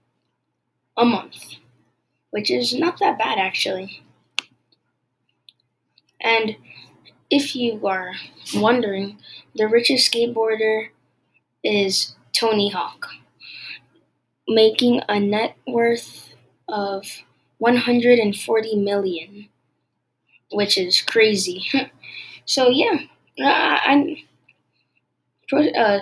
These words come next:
pro skating is not as bad. Skateboarding is not the easiest thing to do.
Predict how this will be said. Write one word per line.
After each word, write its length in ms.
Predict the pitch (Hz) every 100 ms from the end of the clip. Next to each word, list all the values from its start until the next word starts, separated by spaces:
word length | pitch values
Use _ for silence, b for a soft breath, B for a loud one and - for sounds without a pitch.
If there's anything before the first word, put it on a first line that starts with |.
| -
pro 140 | 285
skating 420 | 294 277 269 277
is 160 | 247 208
not 260 | 214 214 -
as 260 | 214 214 202
bad. 380 | 196 180 196 - _ _ _ _ _ _ _ _ _ _ _ _ _ _ _ _ _ -
Skateboarding 840 | - - 247 233 247 262 254 254 - 214
is 180 | 208 202 - B B B B _
not 440 | 240 285 349 330 - - _ _ - - _
the 340 | - 233 233 -
easiest 680 | 269 277 277 240 233 233 -
thing 240 | 220 202
to 140 | 202 196
do. 260 | 190 165